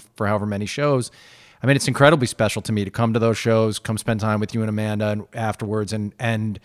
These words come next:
and watch this community of people who care about you and your music. B-, but there is also something about what it would feel like t-, to have the experience of when you're singing "Cover Me Up,"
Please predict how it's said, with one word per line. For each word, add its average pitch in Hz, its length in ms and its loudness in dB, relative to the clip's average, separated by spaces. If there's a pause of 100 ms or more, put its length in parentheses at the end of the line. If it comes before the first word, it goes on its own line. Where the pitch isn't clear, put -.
(680)
and 131 220 2
watch 139 320 6
this 139 160 -2
community 127 500 4
of 101 80 -4
people 139 420 2
who 107 200 0
care 127 340 2
about 101 380 0 (100)
you 110 240 -4
and 98 80 -2
your 98 100 -4
music. 107 460 0 (500)
B-, 131 80 -10 (140)
but 135 400 4
there 135 160 6
is 131 160 6
also 135 300 6
something 117 420 -2
about 113 500 2
what 131 140 4
it 110 60 -2
would 120 120 -6
feel 131 240 4
like 113 380 2 (440)
t-, - 80 -16 (120)
to 131 180 0
have 113 180 2
the 123 60 2
experience 147 540 2
of 107 60 -4
when 120 100 0
you're 131 140 4
singing 123 260 -2
"Cover 113 240 0
Me 113 180 0
Up," - 420 2